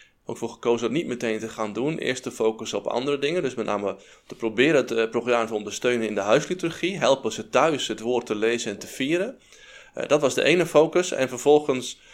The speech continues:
ja, dan, dan, dan, ik had ook door de week eigenlijk elke dag wel bijna een viering, eh, met, met ook gewoon een kleine gemeenschap in een bejaardenhuis of in een verzorgingshuis of op twee plekken ook gewoon in de parochies, in de kerken.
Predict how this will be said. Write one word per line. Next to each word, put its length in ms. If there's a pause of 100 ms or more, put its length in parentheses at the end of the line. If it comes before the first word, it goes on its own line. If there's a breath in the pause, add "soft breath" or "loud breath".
(140 loud breath)
ja, 180
dan, 200
dan, 280
dan, 380
ik 200
had 160
ook 120
door 100
de 80
week 240
eigenlijk 300
elke 180
dag 160
wel 180
bijna 380
een 80
viering, 520
eh, 400
met, 320
met 240
ook 140
gewoon 160
een 60
kleine 240
gemeenschap 480
in 80
een 100
bejaardenhuis 680
of 120
in 100
een 160
verzorgingshuis 840
of 160 (380 loud breath)
op 120
twee 180
plekken 240
ook 60
gewoon 160
in 60
de 80
parochies, 600 (240 soft breath)
in 120
de 80
kerken. 440